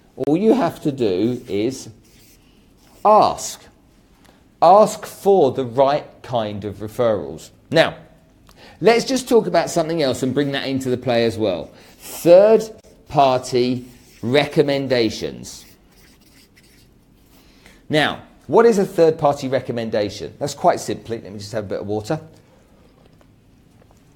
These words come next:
A third party recommendation is when somebody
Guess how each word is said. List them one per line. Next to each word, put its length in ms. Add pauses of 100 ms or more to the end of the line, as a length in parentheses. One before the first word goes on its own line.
(120)
A 100
third 400
party 340
recommendation 880
is 180
when 160
somebody 920